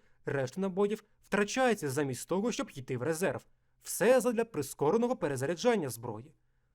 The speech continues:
Тому, якщо ви коли-небудь замислювалися, чому хат показує кількість набоїв у магазині,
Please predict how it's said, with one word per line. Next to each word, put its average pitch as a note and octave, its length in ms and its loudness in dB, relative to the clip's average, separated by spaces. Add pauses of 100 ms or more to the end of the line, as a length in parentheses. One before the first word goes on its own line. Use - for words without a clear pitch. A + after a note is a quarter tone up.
(180)
Тому, G#3 300 4
якщо B3 400 0
ви G#3 200 2
коли-небудь F3+ 680 0
замислювалися, D#3 880 -2 (300)
чому C4 340 2
хат - 260 0
показує G#3 560 0
кількість G3 460 -4
набоїв A#3 400 0
у D#3 60 -6
магазині, C3 640 -2